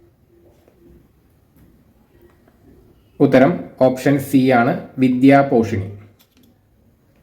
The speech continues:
സഹോദരൻ അയ്യപ്പൻ നേതൃത്വം നൽകിയ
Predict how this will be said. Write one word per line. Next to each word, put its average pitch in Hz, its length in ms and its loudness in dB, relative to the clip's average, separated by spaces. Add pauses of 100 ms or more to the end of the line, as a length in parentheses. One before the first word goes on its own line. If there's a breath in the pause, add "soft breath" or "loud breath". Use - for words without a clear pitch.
(1200)
സഹോദരൻ 127 440 2
അയ്യപ്പൻ 123 420 0
നേതൃത്വം 127 460 0
നൽകിയ 120 440 -2